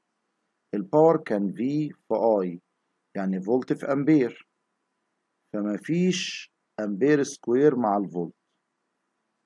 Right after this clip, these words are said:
الباور كان I سكوير في R، في أمبير سكوير في أوم، فكان ممكن تبقى جول كولوم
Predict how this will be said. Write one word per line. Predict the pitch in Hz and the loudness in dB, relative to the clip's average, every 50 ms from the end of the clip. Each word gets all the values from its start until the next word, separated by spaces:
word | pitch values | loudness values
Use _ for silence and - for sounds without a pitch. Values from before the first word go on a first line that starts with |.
| _ _ _ - | _ _ _ -8
الباور | 110 110 101 90 131 151 160 165 165 160 | -8 -6 -4 2 4 6 6 6 6 4
كان | 165 - 123 110 110 113 - | 0 -2 -4 -4 -4 -4 -2
I | 110 123 135 139 139 139 | 0 2 2 2 2 0
سكوير | 131 135 - - - - 101 98 101 107 113 | -2 -6 -10 -14 -8 -6 -4 -2 -2 -2 -4
في | - - - | -4 -4 0
R، | 117 127 147 147 139 131 131 _ _ _ _ _ _ _ _ _ _ _ _ _ _ | 2 4 6 6 4 4 0 _ _ _ _ _ _ _ _ _ _ _ _ _ _
في | - 104 98 | -6 -6 -6
أمبير | 95 90 92 120 120 123 | -6 -4 -2 0 0 0
سكوير | 120 - - 98 98 92 | -2 -6 -10 -10 -10 -10
في | - - | -8 -4
أوم، | 127 123 139 151 151 139 120 120 - _ _ _ _ _ _ _ _ _ _ _ _ _ _ _ _ - | -2 0 2 4 2 2 0 -2 -8 _ _ _ _ _ _ _ _ _ _ _ _ _ _ _ _ -10
فكان | 107 98 - 110 113 | -8 -4 -2 -2 0
ممكن | 120 147 175 175 175 - 139 123 - | 2 0 0 0 0 0 0 0 0
تبقى | - 117 107 - - 113 113 | -2 -4 -6 -4 -4 -4 -4
جول | 95 98 143 160 170 160 | -2 2 2 2 2 2
كولوم | 143 - - 143 156 151 147 139 135 127 120 113 | 0 -2 0 2 4 4 4 2 0 -2 -4 -6